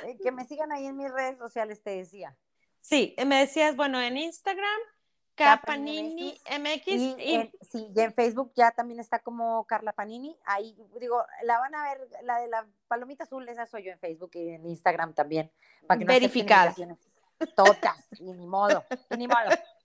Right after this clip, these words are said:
Speaker 1: ni me vale. Mi
Speaker 2: Muy
Speaker 1: trabajo
Speaker 2: bien.
Speaker 1: me ha costado y mi hate me ha costado.
Speaker 2: Pues sí,
Speaker 1: Exacto.
Speaker 2: oigan,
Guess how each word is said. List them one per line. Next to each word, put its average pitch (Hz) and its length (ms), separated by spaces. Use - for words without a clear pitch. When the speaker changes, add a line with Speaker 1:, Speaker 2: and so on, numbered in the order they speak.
Speaker 1:
ni - 100
me 220 80
vale. 185 260
Mi 370 40
Speaker 2:
Muy 330 160
Speaker 1:
trabajo 349 220
Speaker 2:
bien. 269 160
Speaker 1:
me 240 60
ha 233 40
costado 247 420
y 214 100
mi 190 200
hate 202 200
me 226 80
ha 554 80
costado. - 340
Speaker 2:
Pues 285 220
sí, 214 80
Speaker 1:
Exacto. 208 200
Speaker 2:
oigan, 254 380